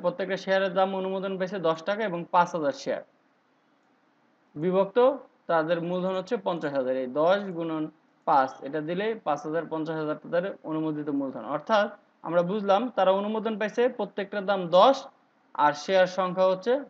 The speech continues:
পাঁচ হাজার। এইটা কোম্পানি দুই টাকা অধিহার, অর্থাৎ এই যে দশ টাকার শেয়ারটা এখন দুই টাকা অধিহার। অধিহার মানে বেশি, অধিহার মানে কি? বেশি, বেশি দামে বিক্রি করা। তো অধিহার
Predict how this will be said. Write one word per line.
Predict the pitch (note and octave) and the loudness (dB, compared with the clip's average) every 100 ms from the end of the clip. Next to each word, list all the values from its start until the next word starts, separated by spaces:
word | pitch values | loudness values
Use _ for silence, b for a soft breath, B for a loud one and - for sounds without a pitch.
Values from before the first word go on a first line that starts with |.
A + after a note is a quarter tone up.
| - | 2
পাঁচ | E3 D#3+ | 4 4
হাজার। | C3+ A2+ - _ _ _ _ _ _ _ | -2 -4 -8 _ _ _ _ _ _ _
এইটা | C3+ C3+ A2 - _ _ - | -4 -4 -6 -10 _ _ 0
কোম্পানি | A#3+ A3 B3+ A#3+ F#3 | 2 4 2 2 0
দুই | A#3 B3+ | 4 4
টাকা | A#3 A3+ | 6 2
অধিহার, | F#3+ D#3+ B2 F2+ - _ _ - | 2 2 0 -2 -10 _ _ -2
অর্থাৎ | E3+ - G#3+ F#3 | -2 4 4 4
এই | G3+ | 0
যে | F#3+ | 0
দশ | F3+ G3 F#3+ | 4 4 4
টাকার | A#3+ A3+ A#3 - | 0 2 0 0
শেয়ারটা | A#3+ A#3 - A#3+ C#4 D4+ F3 | 0 0 2 4 4 2 0
এখন | G3 G#3 F3+ | 0 -4 -4
দুই | G3+ | -2
টাকা | A3+ G#3+ G3+ | 0 2 0
অধিহার। | F3+ D#3+ F3 | 2 2 2
অধিহার | F#3 G#3 G#3 | 0 -2 -2
মানে | G3+ E3+ | -4 0
বেশি, | F#3 F#3 C#3 C#3 _ _ _ _ | 0 0 -4 -6 _ _ _ _
অধিহার | E3+ F#3+ G#3 | -2 2 2
মানে | G#3+ G#3+ A3+ | 0 -4 -4
কি? | C#4+ D4+ - _ _ | -4 -4 -12 _ _
বেশি, | D3+ F#3 D3 B2 _ _ _ | 0 0 -2 -10 _ _ _
বেশি | F3 F#3+ G#3 | -2 0 2
দামে | G3+ F#3 | 2 2
বিক্রি | E3 D#3+ C#3 | -2 -4 -2
করা। | A#2 F2+ - _ _ _ _ _ - - | -2 -2 -12 _ _ _ _ _ -20 -4
তো | F#3+ G3 F#3 - - F#3 | 0 0 0 -6 -4 0
অধিহার | F#3 A3+ | 4 4